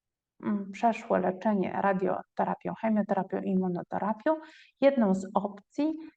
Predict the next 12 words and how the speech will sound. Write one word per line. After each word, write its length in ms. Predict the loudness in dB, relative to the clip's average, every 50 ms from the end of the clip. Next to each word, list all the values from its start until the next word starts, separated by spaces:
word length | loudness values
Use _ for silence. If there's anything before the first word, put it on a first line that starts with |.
| _ _
jest 160 | 0 0 0 0
zastosowanie, 960 | -2 -4 -4 -6 -6 -2 -2 -2 0 0 0 2 2 0 0 -2 -2 -4 -6 _ _ _ _ _ _ -6
e, 580 | -4 -4 -4 -4 -4 -4 -6 -6 -6 -8 -2
dodatkowych 720 | 0 2 4 4 2 0 0 0 0 0 2 0 -2 -4 -6
terapii 460 | -6 -4 -2 -4 -4 -4 -6 -8 -8 -8 -12 _ _ _
w 60 | 2 4
ramach 380 | 4 6 6 4 4 2 2
badań 360 | 0 0 0 0 -2 -4 -4
klinicznych. 800 | -6 -6 -6 -4 -4 -6 -8 -10 -12 -10 -10 -10 -10 -12 _ _ _ _ _ _ _ _ _ _ _ _ _ _ _ _ _ _ _ _ _ _ _ _ -20 -20 _ _ _
Jakie 260 | 0 0 2 2 2
mamy 380 | 4 4 4 4 4 2 0 -4
cele 520 | 0 2 4 6 6 4 4 2 0 -6